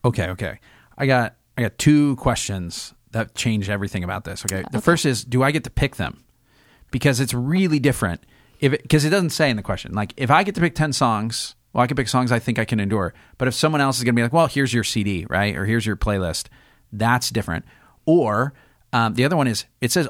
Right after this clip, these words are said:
Speaker 1: on repeat for the rest of your life. Does that mean it's just always on? Like, I've always got an earbud in with those ten songs twenty-four hours a day? Or th-, I've always got a T V on with, with that movie playing
Speaker 2: Mm.
Speaker 1: again and again? Or is it just,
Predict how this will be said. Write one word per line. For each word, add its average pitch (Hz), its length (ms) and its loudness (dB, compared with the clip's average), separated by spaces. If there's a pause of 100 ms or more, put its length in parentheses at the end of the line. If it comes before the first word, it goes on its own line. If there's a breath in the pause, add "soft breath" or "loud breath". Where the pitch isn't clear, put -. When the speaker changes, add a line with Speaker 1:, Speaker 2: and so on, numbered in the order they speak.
Speaker 1:
on 143 200 2
repeat 135 360 -2
for - 80 -2
the 107 80 -2
rest 107 160 -2
of 101 80 -4
your 104 80 0
life. 107 160 0
Does 104 140 -2
that 135 200 2
mean 110 380 0 (520)
it's 135 260 0
just - 300 -2
always 117 200 0
on? 107 420 0
Like, 120 320 0
I've 123 200 2
always 151 440 0
got 139 160 2
an 123 80 0
earbud 123 380 2
in 113 240 0
with 90 100 -4
those 117 220 0
ten 113 180 2
songs 107 480 -2 (140)
twenty-four 127 440 4
hours 110 200 0
a 101 60 -4
day? 110 340 -2 (480)
Or 127 140 0
th-, 120 100 0
I've 120 140 0
always 131 180 0
got 135 140 0
a 127 40 -4
T 139 180 -2
V 131 160 2
on 131 260 2
with, 117 320 -2
with 107 200 -6
that 120 180 2
movie 117 260 2
playing 135 560 -2
Speaker 2:
Mm. 208 140 -4
Speaker 1:
again 110 180 2
and 127 120 2
again? 139 80 -2 (140 loud breath)
Or 185 200 4
is 185 80 -2
it 185 60 -4
just, 147 200 -2